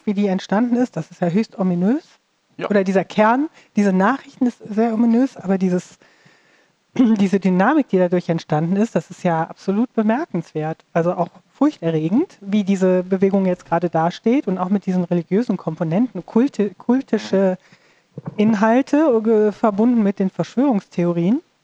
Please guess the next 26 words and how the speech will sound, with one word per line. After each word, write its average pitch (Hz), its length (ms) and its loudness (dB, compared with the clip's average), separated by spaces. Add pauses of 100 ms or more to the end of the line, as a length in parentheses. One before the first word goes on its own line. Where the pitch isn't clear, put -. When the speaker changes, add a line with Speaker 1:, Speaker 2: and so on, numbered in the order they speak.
(480)
Speaker 1:
Aber 175 140 2
es - 120 -6
ist - 120 -12
ja 165 120 -4 (100)
ein 175 260 -8 (720)
wirklich 214 320 -2
interessantes 185 640 -4
Phänomen, 226 500 0
wenn 180 140 -2
man's 180 200 -4
mal 170 140 -4
so 175 140 -4
wertfrei 160 480 -6 (300)
benennt. 160 360 -6 (260)
Speaker 2:
Ja, 135 400 -2 (140)
die 143 60 -20
Sache 151 240 -6
ist - 180 -16
auch, 151 80 -4
das 147 160 -8
schwebt - 520 -12
nicht 156 380 -4
völlig 170 540 -8
im 147 80 -18
leeren 147 320 -8
Raum. 143 460 -8